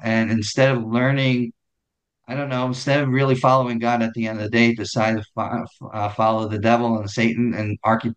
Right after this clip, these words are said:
and become the architect of the worst episode sin-, since the Holocaust, on one day of the amount of Jews murdered and brutally murdered. Um, so when you have,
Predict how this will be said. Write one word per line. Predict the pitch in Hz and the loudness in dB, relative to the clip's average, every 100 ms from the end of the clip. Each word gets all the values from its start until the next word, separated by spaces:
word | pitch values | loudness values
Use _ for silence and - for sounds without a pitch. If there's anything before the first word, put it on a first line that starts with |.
| - | -10
and | 110 101 | -10 -8
become | 107 98 120 110 | -8 -2 0 2
the | 107 | 2
architect | 117 - 117 107 110 | 0 0 -2 -2 -4
of | 107 | -4
the | |
worst | 101 113 127 127 - - _ _ _ _ | 0 4 4 2 -2 -14 _ _ _ _
episode | 131 131 131 139 120 113 113 113 _ | -8 -6 -6 0 2 2 0 -4 _
sin-, | - - 127 123 - _ | -8 2 2 2 -4 _
since | - 143 143 | -4 0 2
the | |
Holocaust, | 139 - 139 - - - - | 2 0 -2 -6 -6 -12 -8
on | 127 107 | -4 2
one | 120 127 | 2 4
day | 117 117 | 4 2
of | 113 | 0
the | 110 | -2
amount | 110 120 123 | -2 -2 -2
of | 104 | -6
Jews | 104 104 104 98 | -2 -2 -2 -2
murdered | 107 110 104 107 107 _ _ _ - | 0 2 2 0 -4 _ _ _ -8
and | 117 | -6
brutally | 120 165 160 110 101 | -2 0 0 -2 -4
murdered. | 92 85 80 71 - _ - | -6 -6 -8 -12 -14 _ -12
Um, | 98 101 101 98 98 101 - _ _ _ _ | -6 -4 -2 -4 -6 -8 -14 _ _ _ _
so | - 147 139 | 0 2 2
when | 127 131 131 131 | -2 2 2 4
you | 131 | 2
have, | 151 151 | 2 0